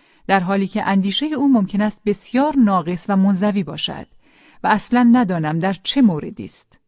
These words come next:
در این حالت ناگهان نام او به ذهن من می‌آید و درست مانند یک درخشش نور، با یادآوری نام وی، مکان و تمام شرایط اولین آشنایی و داستان این آشنایی در ذهن من آشکار می‌شود.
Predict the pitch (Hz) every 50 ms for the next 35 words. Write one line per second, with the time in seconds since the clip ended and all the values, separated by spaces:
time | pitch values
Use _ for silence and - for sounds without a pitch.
0 | _ _ _ _ _ _ _ _ _ _ _ _ _ _ _ _ _ _ 214 226
1 | 247 277 233 208 190 175 175 180 214 - - 208 214 202 180 202 208 208 247 269
2 | 269 247 240 254 269 294 302 277 - 262 247 208 208 196 165 180 202 185 190 190
3 | 190 190 185 185 175 175 170 208 220 214 247 262 277 277 - - - _ - -
4 | 208 190 165 214 220 247 285 - - 226 220 214 202 202 208 202 196 202 208 220
5 | - - 202 190 185 175 - - 190 - - 190 180 180 185 220 247 277 302 -
6 | - - _ _ _ - _ 202 202 202 175 185 202 202 185 196 196 190 180 208
7 | 220 277 339 330 285 262 262 247 208 196 165 147 160 190 220 254 269 - - _
8 | _ - - 190 196 185 - - 269 262 226 214 214 - - 208 208 240 302 339
9 | 339 302 - - 214 196 185 185 190 202 - 226 - 196 190 165 165 190 214 294
10 | 339 240 214 190 - - - 170 165 - 180 202 214 - - - _ _ - -
11 | 196 170 160 202 208 202 - - - 294 339 339 330 262 185 185 170 - - 165
12 | 160 156 156 165 156 165 190 190 165 165 196 202 170 190 185 185 180 165 - 190
13 | 202 185 - - 208 165 - - 147 - - - - - 131 - -